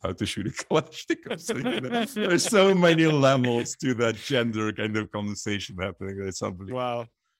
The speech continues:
Speaker 2: Well, listen, uh, you've got more important things to do than talk to me. What do you wanna leave people with? What, what haven't, uh, what haven't you been asked that you wish reporters were asking?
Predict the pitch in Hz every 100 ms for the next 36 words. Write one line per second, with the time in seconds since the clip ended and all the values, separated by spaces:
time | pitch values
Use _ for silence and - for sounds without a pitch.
0 | - - _ _ _ - 185 196 - 180
1 | 190 156 135 _ 147 151 147 190 214 208
2 | 185 185 185 170 165 165 151 151 147 139
3 | 143 - 131 123 120 _ _ _ 160 185
4 | 196 185 175 151 143 131 113 107 - _
5 | 139 156 - 151 170 202 - 180 175 175
6 | - 156 147 135 143 202 170 165 151 143
7 | 131 123 113 - 131 123 131 127 - 120
8 | 135 120 117 117 104 - 110 101